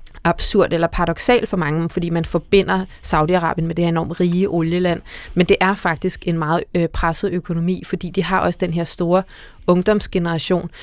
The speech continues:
med, øh, hundrede tusind, der kommer ud på arbejdsmarkedet hvert år, og samtidig en arbejdsmarkedsstruktur, hvor, øh, de, øh,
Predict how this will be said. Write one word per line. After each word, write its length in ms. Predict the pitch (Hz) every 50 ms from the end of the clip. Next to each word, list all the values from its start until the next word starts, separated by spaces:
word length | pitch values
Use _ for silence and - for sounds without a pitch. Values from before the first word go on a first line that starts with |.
| - - - -
med, 200 | 175 175 170 165 - -
øh, 120 | 170 151
hundrede 280 | 147 190 190 196 196 190
tusind, 380 | - - 202 175 190 - 190
der 60 | 185
kommer 220 | 185 - 180 185 180
ud 40 | 180
på 100 | - 175
arbejdsmarkedet 640 | 156 156 175 185 190 - 175 160 160 160 165 160 -
hvert 200 | 165 156 - -
år, 200 | - - - - - - - - - -
og 120 | 175 175
samtidig 640 | - - 180 175 175 - - 214 190 - 202 196 -
en 140 | - 175 170 - -
arbejdsmarkedsstruktur, 1400 | 160 160 170 - 208 202 190 - - 180 156 151 147 - 165 151 - - - 156 151 - - - - 190 170 - -
hvor, 420 | 160 160 170 165 160 - - -
øh, 180 | 175 165 160 151 - -
de, 80 | 185 - - - - -
øh, 100 | -